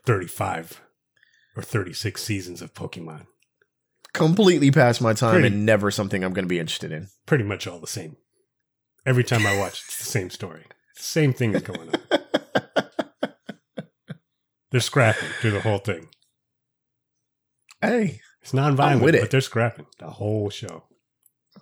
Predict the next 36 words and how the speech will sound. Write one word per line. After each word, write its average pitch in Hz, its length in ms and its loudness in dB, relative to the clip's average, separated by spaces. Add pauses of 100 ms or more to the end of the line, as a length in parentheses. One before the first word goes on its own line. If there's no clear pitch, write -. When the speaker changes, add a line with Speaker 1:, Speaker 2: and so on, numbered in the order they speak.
(140)
Speaker 2:
I'm 156 160 -2
with 147 160 2
it. - 200 -2 (440)
I'm 131 140 -4
with 135 140 -2
it. 87 220 -6
I 104 80 4
want, 120 420 2
I, 107 80 2
that's 117 320 0
all 127 120 4
I 127 40 6
want, 127 360 0
really. 107 380 -2 (720)
A 110 40 -4
little 123 180 4
bit 131 140 6
of 135 40 2
storyline 127 800 4
and 113 140 0
then, 120 540 -2
you 160 140 0
know, 143 200 4
Speaker 1:
Scraps. 190 240 0
Speaker 2:
get 147 160 4
to 175 100 -4
scrapping. 127 480 2 (600)
You 127 80 -4
know 131 120 0
what 151 60 0
I 156 40 0
mean? 180 220 0 (840)
That 143 120 8
was 175 120 8
Clone 165 320 6
Wars. 95 600 0